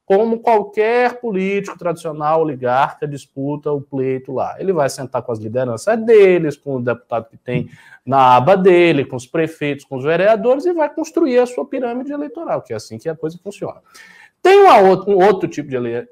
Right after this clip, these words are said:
de aliança, um outro tipo de palanque, que é o palanque ideológico. Por exemplo, por exemplo, se for o Weintraub a sair como governador de São Paulo, com o apoio do Bolsonaro. Weintraub é uma figura ideológica.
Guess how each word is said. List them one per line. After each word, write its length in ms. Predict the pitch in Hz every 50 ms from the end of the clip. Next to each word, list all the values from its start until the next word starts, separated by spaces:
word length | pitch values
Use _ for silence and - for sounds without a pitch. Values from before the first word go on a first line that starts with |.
| _ _
de 160 | 120 113 123
aliança, 560 | 120 123 117 117 139 175 190 180 185 - -
um 100 | 123 147
outro 160 | 202 208 202
tipo 120 | - 156 147
de 60 | 123
palanque, 800 | - - 120 107 107 110 127 151 180 185 185 - - 98 90 - _ _ _ _ _ _
que 140 | - 233
é 80 | 240 247
o 120 | 269 262
palanque 420 | - 262 233 202 208 233 226 - 233
ideológico. 1000 | 202 226 262 285 294 262 202 196 196 196 160 120 101 190 185 - _ _ _ _ _ _ _ _ _ _ _ _ _
Por 140 | - 180 180
exemplo, 720 | 180 170 151 135 135 151 147 131 120 - 98 90 82 _ _ _ _
por 140 | 156 160
exemplo, 380 | 156 139 120 101 90 98 82 _ _ _ _ _ _ _
se 520 | - - - - 233 240 254 262 262 -
for 320 | 190 - - 208 220 226 226
o 240 | 233 240 233 - -
Weintraub 800 | 151 190 196 185 185 - 185 160 156 160 165 165 160 180 185 185
a 120 | 170 160
sair 340 | 160 - - 160 151 151 151
como 220 | 151 160 156 160 147
governador 560 | 143 139 147 147 151 151 139 131 131 131 127
de 80 | -
São 160 | - 143 143 -
Paulo, 400 | - 117 110 98 87 87 - _ _ _ _ _ _ _
com 100 | - 127
o 60 | 127
apoio 320 | 127 131 - 135 135 135 131
do 60 | 127
Bolsonaro. 640 | 131 131 123 - 147 135 135 110 92 85 - - - _
Weintraub 520 | 113 120 123 123 117 - 143 170 202 208
é 20 | 185
uma 80 | 165
figura 400 | - - 120 147 185 220 214 - -
ideológica. 880 | 170 143 165 190 196 170 156 160 156 147 117 98 92 85 - - -